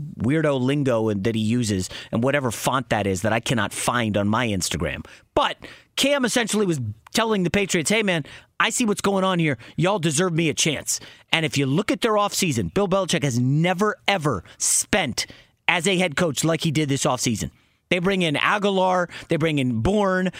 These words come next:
they bring in two tight ends. And I do wonder, Doug, when you bring on Jonnu Smith and Hunter Henry, two tight ends, when you had none, remember, Gronk left Brady, and they didn't even bring in a tight end that offseason. You bring in two. Is Belichick considering a lot of two tight end sets, a lot of heavy,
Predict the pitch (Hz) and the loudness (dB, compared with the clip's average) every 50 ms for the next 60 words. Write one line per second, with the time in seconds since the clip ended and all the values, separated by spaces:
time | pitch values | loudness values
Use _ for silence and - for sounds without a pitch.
0 | - - 190 170 180 180 170 156 139 - - 220 202 - 214 208 202 190 190 185 | -4 -2 0 0 2 0 0 -2 -2 -2 -2 -2 0 0 0 2 2 2 0 0
1 | 151 170 180 190 180 175 139 - - 277 320 302 254 247 220 170 135 123 98 113 | 0 0 0 2 0 -2 -2 -2 0 0 2 2 2 0 0 0 0 0 0 -2
2 | 98 85 - - - - - - - _ - 156 165 196 254 311 294 311 294 269 | -2 -4 -6 -10 -16 -20 -20 -20 -12 _ -2 0 2 2 2 2 2 0 2 2
3 | 247 214 196 185 170 147 - - - - _ _ _ - 120 170 185 208 220 220 | 2 2 2 0 0 -2 -6 -8 -18 -20 _ _ _ -2 0 2 2 2 2 0
4 | 208 - - 190 190 180 165 165 151 147 151 160 160 147 139 135 120 101 73 - | 0 0 0 2 0 2 2 2 2 2 2 2 2 2 2 0 0 0 -2 -4
5 | - - - 233 196 - 214 196 165 151 104 82 - - - - _ _ _ _ | -2 -2 -2 0 2 0 0 2 0 0 -2 -2 -4 -6 -6 -8 _ _ _ _
6 | _ _ 151 156 180 214 262 262 208 156 131 139 156 185 233 247 208 156 135 156 | _ _ 0 2 2 2 2 2 0 0 2 2 2 4 4 2 2 0 0 2
7 | 214 240 190 151 117 - 208 240 285 285 - 240 240 240 - - - 160 190 220 | 2 2 0 0 0 2 2 2 2 0 0 0 0 0 -2 -2 -2 0 2 2
8 | 226 185 156 117 92 - - - - - - 214 233 262 294 294 277 269 240 226 | 2 0 -2 -2 -2 -6 -10 -14 -2 0 0 2 2 2 2 2 2 2 2 2
9 | 185 220 220 220 208 185 160 - 170 190 196 180 175 156 135 120 117 113 110 107 | 2 2 2 2 0 0 0 2 0 2 2 2 0 0 0 0 0 0 0 0
10 | 101 - - 123 101 - - - - - - - - _ 180 254 285 302 311 262 | 0 0 -2 -2 -2 -2 -6 -10 -12 -20 -20 -20 -6 _ 0 2 2 2 2 2
11 | 226 175 - - - 240 165 - - - - - - _ _ _ _ _ - 156 | 0 0 0 0 0 0 -2 -2 -6 -14 -20 -20 -20 _ _ _ _ _ -2 0
12 | 160 143 113 110 104 170 160 165 196 233 202 - - 226 226 - - - 247 233 | 0 0 -2 -2 0 0 0 2 0 0 0 0 0 0 -2 -2 -2 0 0 0
13 | 220 - - - 349 277 254 214 196 185 180 175 180 180 165 - - - 208 165 | 0 0 0 0 0 2 2 0 0 0 2 2 0 0 0 -2 -2 -2 0 0
14 | - 202 208 196 202 196 185 - - 196 196 - - 196 180 180 180 160 143 147 | 0 0 2 2 0 0 0 0 0 0 2 2 0 2 2 2 2 0 0 0
15 | 175 190 180 208 | 0 0 0 -2